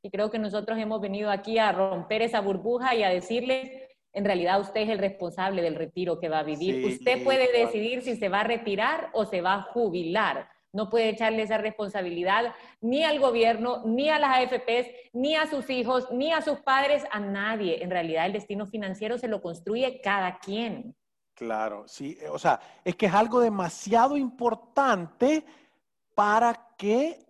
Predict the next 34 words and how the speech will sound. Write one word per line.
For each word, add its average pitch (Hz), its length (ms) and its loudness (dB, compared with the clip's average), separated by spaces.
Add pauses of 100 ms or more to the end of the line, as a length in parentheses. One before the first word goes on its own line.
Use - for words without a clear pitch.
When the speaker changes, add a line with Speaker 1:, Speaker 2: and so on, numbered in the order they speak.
(100)
Speaker 2:
vos 185 260 0
lo 226 140 2
dejes 214 320 2
en 226 80 0
las 190 120 2
manos 202 420 -2
de 180 100 2
alguien 202 500 0
más. 269 640 -4 (540)
¿Entendés? 185 520 4
Es 233 260 4 (240)
después 180 480 2
de 254 80 2
los 240 140 0
sesenta 214 300 -4
y 185 40 -12
cinco 220 260 -2
años, 160 240 -2
cuando 156 240 -6
esté 190 240 -8
cansado, 202 640 0 (200)
cuando 165 320 -4
me 156 140 -6
duela 202 360 0
casi 214 340 -4
todo 170 540 -2 (600)
y 175 180 0
esté 202 260 0
de 220 140 4
verdad 196 320 2
sin 175 180 -10
ganas 185 260 -4
de 202 100 -6
trabajar, 202 640 -2